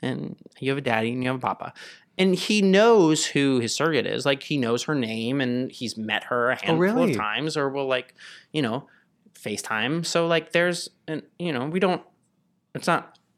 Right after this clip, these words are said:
Speaker 1: it's not, like, on some sort of schedule.
Speaker 2: Mm-hmm.
Speaker 1: She lives in Las Vegas, and so when we go to Las Vegas, we see her and we see her family. Um, but,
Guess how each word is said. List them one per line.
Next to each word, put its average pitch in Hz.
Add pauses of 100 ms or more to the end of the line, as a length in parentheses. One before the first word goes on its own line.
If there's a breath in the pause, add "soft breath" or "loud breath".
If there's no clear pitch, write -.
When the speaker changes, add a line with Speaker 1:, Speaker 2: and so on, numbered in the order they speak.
Speaker 1:
it's 135
not, 165
like, 143
on 123
some 123
sort 117
of 104
schedule. 185
Speaker 2:
Mm-hmm. 120
Speaker 1:
She 110
lives 117
in 131
Las 113
Vegas, 127
and 110
so 107 (200)
when 117
we 107
go 98
to 151
Las 147
Vegas, 175
we 107 (140)
see 107
her 113
and 139
we 156
see 120
her 120
family. 117 (380 loud breath)
Um, 135 (960)
but, 143